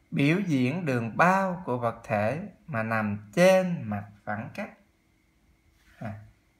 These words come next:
cái hình mà biểu diễn đường bao của vật thể nằm trên mặt phẳng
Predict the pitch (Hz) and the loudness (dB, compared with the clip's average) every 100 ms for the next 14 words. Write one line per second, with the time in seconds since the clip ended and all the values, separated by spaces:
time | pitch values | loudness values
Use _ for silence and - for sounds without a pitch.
0 | - 147 135 113 104 - - _ _ _ | -10 -4 -2 -2 -4 -8 -18 _ _ _
1 | _ _ _ _ _ _ _ _ - 113 | _ _ _ _ _ _ _ _ -8 -6
2 | 101 123 117 117 127 110 110 143 151 139 | -4 -4 -6 -6 -6 -2 2 2 2 -2
3 | 117 107 107 101 101 123 170 180 120 113 | -4 -6 -6 -4 -4 -4 -8 -8 -4 -2
4 | 110 104 - 165 175 175 170 147 - _ | -2 -4 -2 2 4 4 0 -6 -12 _
5 | _ _ _ _ _ 110 104 107 - - | _ _ _ _ _ -8 -8 -10 -18 -12
6 | 101 107 - | -8 -8 -12